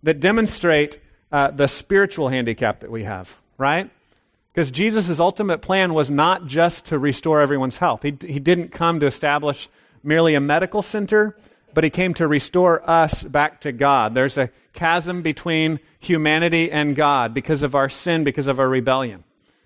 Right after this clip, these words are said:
And so Jesus is constantly saying, "He who has ears, let him hear. He who has eyes, let him see." He's, he's constantly calling us to really see, to not just see physically, to not just see the lights and, and the room around us, but to see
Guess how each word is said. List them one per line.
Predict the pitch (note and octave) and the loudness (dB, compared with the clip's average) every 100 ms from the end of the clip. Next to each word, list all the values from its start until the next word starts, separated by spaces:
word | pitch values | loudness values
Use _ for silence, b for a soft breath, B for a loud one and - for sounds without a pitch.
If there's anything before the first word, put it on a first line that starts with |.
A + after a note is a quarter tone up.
| _ _ _ - | _ _ _ -6
And | D#3 | -2
so | F3 D3+ | 0 2
Jesus | E3+ F#3 F3+ D#3 | 2 2 0 -4
is | - | -4
constantly | F#3+ G3 - F#3 E3+ | 0 0 0 -2 -2
saying, | - F3 D#3+ | 2 0 2
"He | F3 | 2
who | G3+ | 4
has | F#3 D#3 | 2 4
ears, | F#3 F#3+ D#3+ | 4 4 2
let | D#3+ | 0
him | D3 | 2
hear. | F#3+ G#3+ | 2 2
He | D3+ | 2
who | F3+ | 2
has | E3+ F3 | 2 4
eyes, | F3+ G3 F3+ - b | 2 2 -2 -12 b
let | E3+ F3 | 0 2
him | E3 | 2
see." | - - G#3 D#3+ | -4 2 4 4
He's, | F3+ - b b | 2 -2 b b
he's | D#3 | -4
constantly | F#3+ A3 A3 G3 | 0 0 0 -4
calling | - F#3+ G#3 F#3 | 0 2 2 2
us | E3 - | -2 0
to | E3 | 0
really | D#3 G3 G#3 G3 | 2 4 4 4
see, | - D3+ B2+ G2 _ b b b b - | 0 -2 -2 -4 _ b b b b -4
to | E3 | 0
not | G3 | 0
just | G3+ F#3+ - | 0 -4 0
see | G3 | -2
physically, | - G3 F3 C#3+ B2+ | 2 0 0 0 0
to | C3+ | 2
not | F#3 | 0
just | F3+ - | -2 -2
see | G#3 | 0
the | D#3+ | 2
lights | D3+ E3 F3+ E3+ D#3 | 2 2 0 -4 -6
and, | C#3 C3 b b | -6 -6 b b
and | - D#3 | -2 2
the | D3 | 2
room | D#3+ G3 G3 | 2 2 2
around | E3 D#3 E3+ F#3+ | 2 2 2 0
us, | F3+ | -2
but | - D#3 | -2 -2
to | D#3+ | -2
see | C#3 - F#3 G3+ G3+ G3 | -4 -2 0 2 2 0